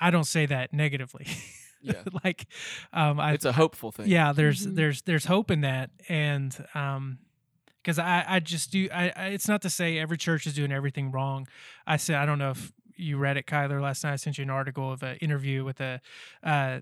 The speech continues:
Speaker 3: haven't read
Speaker 1: it's
Speaker 3: it
Speaker 1: an
Speaker 3: yet.
Speaker 1: evangelical pastor, but it's a New York Times article.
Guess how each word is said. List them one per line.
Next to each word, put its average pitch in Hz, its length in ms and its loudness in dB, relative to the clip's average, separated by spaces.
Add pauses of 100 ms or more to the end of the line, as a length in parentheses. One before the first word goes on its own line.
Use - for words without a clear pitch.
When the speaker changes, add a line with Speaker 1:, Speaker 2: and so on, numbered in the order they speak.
(160)
Speaker 3:
haven't 156 240 -6
read 156 180 -4
Speaker 1:
it's 165 140 0
Speaker 3:
it 180 60 2
Speaker 1:
an 160 60 -2
Speaker 3:
yet. 220 80 4
Speaker 1:
evangelical 160 680 2
pastor, 143 500 0
but 139 220 0
it's 135 180 -4
a 135 200 0
New 151 100 4
York 156 200 2
Times 143 560 0 (200)
article. 143 480 0